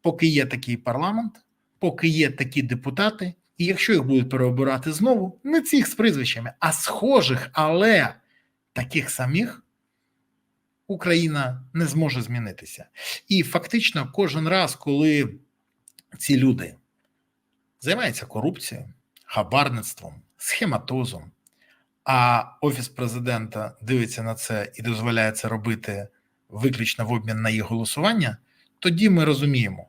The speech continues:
що є справді пріоритетами для нашої влади і чому парламент так і не став в Україні потужним, незалежним органом влади.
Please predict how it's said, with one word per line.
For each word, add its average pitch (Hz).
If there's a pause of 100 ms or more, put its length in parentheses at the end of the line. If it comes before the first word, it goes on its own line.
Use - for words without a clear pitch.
що -
є 131
справді 104 (240)
пріоритетами 117
для 110
нашої 110
влади 139 (420)
і 269
чому 185
парламент 120 (380)
так 127
і 135
не 135
став -
в 107
Україні 120 (640)
потужним, 123 (280)
незалежним 127 (640)
органом 110
влади. -